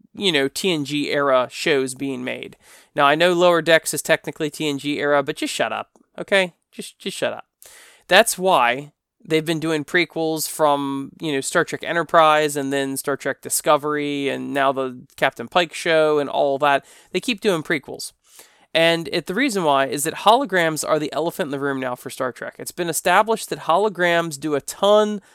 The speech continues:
of menial jobs for the Federation, but have extremely low A I intentionally. It could be argued, and the Doctor does argue this,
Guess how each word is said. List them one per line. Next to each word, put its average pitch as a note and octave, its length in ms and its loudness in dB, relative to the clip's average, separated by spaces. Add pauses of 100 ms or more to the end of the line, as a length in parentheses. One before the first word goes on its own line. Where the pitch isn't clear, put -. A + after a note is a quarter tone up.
(100)
of C#3+ 140 -4
menial E3 340 0
jobs D3 380 0
for D3 100 -8
the C3+ 100 -6
Federation, C3 760 -4 (260)
but D#3 140 2
have D#3+ 120 2
extremely F#3 540 -2
low D#3 320 2
A C#3 160 2
I C3+ 320 4 (400)
intentionally. C#3+ 800 -4 (340)
It D#3+ 120 -4
could F3+ 120 4
be F3 140 0
argued, D#3 640 2
and C#3+ 140 -2
the C#3 40 -4
Doctor C3 340 -2
does G#3 200 2
argue D3 300 0
this, B2+ 300 -4